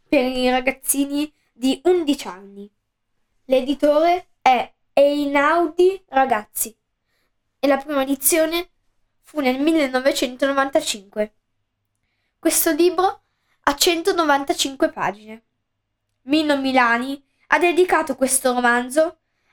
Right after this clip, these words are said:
a una coppia celebre e commovente, Ulisse e il suo cane.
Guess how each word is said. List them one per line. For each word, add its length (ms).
a 80
una 200
coppia 400
celebre 640
e 100
commovente, 1000
Ulisse 840
e 180
il 100
suo 240
cane. 560